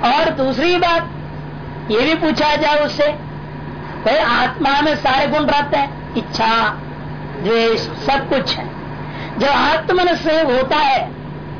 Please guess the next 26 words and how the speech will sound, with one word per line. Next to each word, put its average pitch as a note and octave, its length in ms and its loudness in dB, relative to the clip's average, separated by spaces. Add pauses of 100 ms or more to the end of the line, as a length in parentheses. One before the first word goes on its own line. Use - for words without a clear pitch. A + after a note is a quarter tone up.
(580)
आत्मन C#4 380 2
संयोग C#4 280 2
हुआ, D#4 340 2 (680)
उस D#4 220 0
समय D4+ 280 2
घट, A3 300 0 (200)
आपने B3+ 340 0
घट A3 220 0
को C4+ 220 0
देखा, G#3+ 380 2 (140)
घट G#3+ 180 0
को B3+ 200 0
देख A3+ 200 0
करके A#3 240 2
वहां G#3+ 300 2
गए G3+ 420 2
तो C4+ 120 2 (500)
आत्मन B3 380 2
संयोग A3 320 0
हो G#3+ 100 2
गया, G#3 440 2 (280)
तो D#4 140 0
अयं A#3 280 2
घट A3+ 260 2
ज्ञान A3+ 200 4
होगा। A3+ 200 0